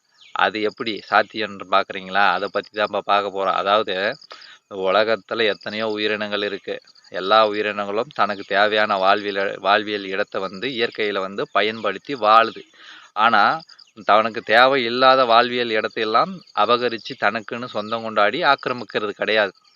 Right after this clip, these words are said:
ஆனா, இந்த மனுஷ பயலுக்கு மட்டும்தான். இப்போ ஒரு குடும்பம் பிழைக்க எவ்வளவு வந்து நிலம் தேவை? ஒரு ஒன்றரை ஏக்கர், ரெண்டு ஏக்கர்ன்றது அதிகபட்சம். அதுக்கு மேல நிலம் வச்சுக்கினாலும்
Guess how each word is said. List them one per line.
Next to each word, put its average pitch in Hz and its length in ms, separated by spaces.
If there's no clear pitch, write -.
ஆனா, 107 200
இந்த 101 160
மனுஷ 98 280
பயலுக்கு 104 280
மட்டும்தான். 92 720
இப்போ 123 240
ஒரு 113 260
குடும்பம் 131 720
பிழைக்க 120 640
எவ்வளவு 117 380
வந்து 107 360
நிலம் 104 320
தேவை? 95 340
ஒரு 117 180
ஒன்றரை 104 380
ஏக்கர், 104 200
ரெண்டு 107 340
ஏக்கர்ன்றது 120 440
அதிகபட்சம். 120 640
அதுக்கு 107 280
மேல 117 240
நிலம் 117 280
வச்சுக்கினாலும் 120 760